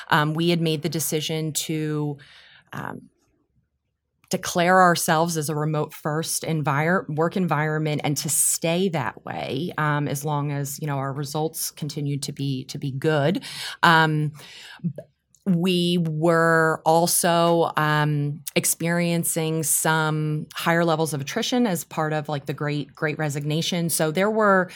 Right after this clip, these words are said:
some headwinds that, that I faced. Um,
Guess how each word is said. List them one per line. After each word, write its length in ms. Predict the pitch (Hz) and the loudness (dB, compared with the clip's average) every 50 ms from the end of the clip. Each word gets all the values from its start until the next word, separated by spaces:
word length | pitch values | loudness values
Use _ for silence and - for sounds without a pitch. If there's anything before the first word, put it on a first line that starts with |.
| - - - - - - - - | -16 -20 -20 -20 -20 -20 -16 -6
some 500 | - - 214 185 175 180 170 160 170 - - _ _ _ _ - _ - - _ _ _ _ _ _ - | -2 2 2 4 4 2 2 0 -2 -6 -10 _ _ _ _ -20 _ -20 -20 _ _ _ _ _ _ -12
headwinds 580 | - - 302 294 254 208 175 160 156 160 160 - 170 | 0 2 4 4 6 6 4 4 4 2 0 -2 0
that, 360 | 170 170 160 160 160 160 - 170 160 | 4 6 6 6 6 4 0 -2 2
that 160 | 170 160 160 | 4 4 6
I 120 | 160 160 | 4 4
faced. 560 | 160 - - 170 160 175 254 - - - - - - | 2 0 0 2 2 2 2 2 0 -2 0 2 2
Um, 340 | 175 170 170 165 160 160 | 4 4 4 4 2 2